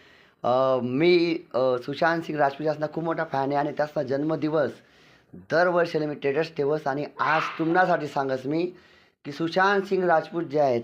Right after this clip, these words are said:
त्या तुम्ही पवित्र रिश्ता दखतो होणार, मागला दहा बारा वर्षापासून पवित्र रिश्ता एकदम फेमस आहे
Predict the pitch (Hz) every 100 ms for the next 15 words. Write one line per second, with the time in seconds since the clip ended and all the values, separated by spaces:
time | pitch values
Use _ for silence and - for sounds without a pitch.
0 | - 107 110 - - - - _ _ _
1 | _ 170 175 175 170 180 190 190 190 170
2 | 165 202 190 135 151 143 143 151 147 151
3 | 151 - - 117 135 175 156 156 151 151
4 | 143 127 120 123 127 127 120 117 123 127
5 | 120 - 123 117 117 110 135 135 - 131
6 | 135 151 139 147